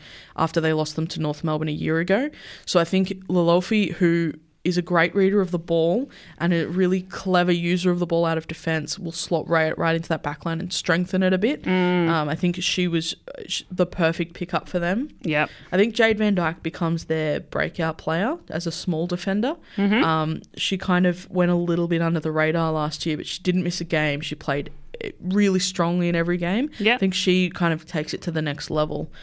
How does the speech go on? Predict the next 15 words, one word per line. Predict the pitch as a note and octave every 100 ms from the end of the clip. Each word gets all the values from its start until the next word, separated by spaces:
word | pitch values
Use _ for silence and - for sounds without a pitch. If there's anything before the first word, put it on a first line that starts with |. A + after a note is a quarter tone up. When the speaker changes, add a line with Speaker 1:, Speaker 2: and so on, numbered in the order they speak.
| - - -
Speaker 1:
Um, | D#3+ D#3+ D3+ - -
and | F3
obviously | E3+ F3 G3+
they've, | F#3+ F3 D#3+ D#3 - D3+
they've | D3+
lost | D#3 D3 D3 -
Brianna | F3 E3 D#3 D3+
Davey | C3+ C#3+ - D#3+ F3 -
as, | D#3 D3+ - - -
uh, | -
Speaker 2:
Massive. | D3+ - E3 C3
Speaker 1:
to, | - E3+ D#3
to | - E3+
trade, | - F3 D#3+ D3+ E3
but | D#3